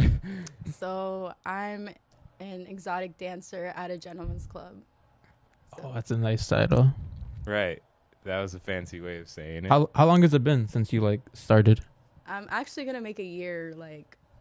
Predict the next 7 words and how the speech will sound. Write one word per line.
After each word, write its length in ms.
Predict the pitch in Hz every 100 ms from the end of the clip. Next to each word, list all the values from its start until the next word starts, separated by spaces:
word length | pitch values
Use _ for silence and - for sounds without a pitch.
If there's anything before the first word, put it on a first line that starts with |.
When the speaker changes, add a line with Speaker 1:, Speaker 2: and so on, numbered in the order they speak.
| - _ _ -
Speaker 1:
around 280 | 185 175 170
this 120 | -
time. 320 | 202 180 190 _ _ _ _ _ _ _ _ _ _ -
Speaker 2:
Damn. 500 | - 117 131 110 127 -
Speaker 1:
Yeah. 140 | 175 165 - 101
Speaker 3:
Wow. 460 | 95 101 95 87 - _ - _
Speaker 2:
So 440 | - 131 120 117